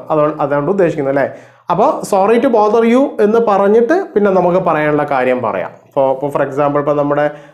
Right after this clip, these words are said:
ആ, ഒരു മാനേജറാണ്, അദ്ദേഹം എന്തോ ചെയ്തുകൊണ്ടിരിക്കുകയാണ്, അപ്പൊ നമ്മൾ അതിൻ്റെ ഇടയിൽ ക-, കയറി ചെന്നിട്ട് എന്തെങ്കിലും ഒരു പേപ്പർ സൈൻ ചെയ്യിക്കണം.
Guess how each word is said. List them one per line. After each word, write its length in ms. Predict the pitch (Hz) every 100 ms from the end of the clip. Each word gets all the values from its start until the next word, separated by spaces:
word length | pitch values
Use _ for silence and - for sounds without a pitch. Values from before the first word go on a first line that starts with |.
| _
ആ, 260 | 147 143 143
ഒരു 160 | 151 143
മാനേജറാണ്, 600 | 143 143 143 147 147 143
അദ്ദേഹം 220 | 139 143
എന്തോ 200 | 151 147
ചെയ്തുകൊണ്ടിരിക്കുകയാണ്, 720 | 143 143 156 156 151 139 143
അപ്പൊ 160 | 139 143
നമ്മൾ 200 | 139 143
അതിൻ്റെ 220 | 143 147
ഇടയിൽ 220 | 143 147
ക-, 200 | 156 147 -
കയറി 180 | 143 143
ചെന്നിട്ട് 260 | 143 143 147
എന്തെങ്കിലും 300 | 143 143 151
ഒരു 80 | 151
പേപ്പർ 300 | 147 151 156
സൈൻ 260 | 156 160
ചെയ്യിക്കണം. 360 | 156 147 135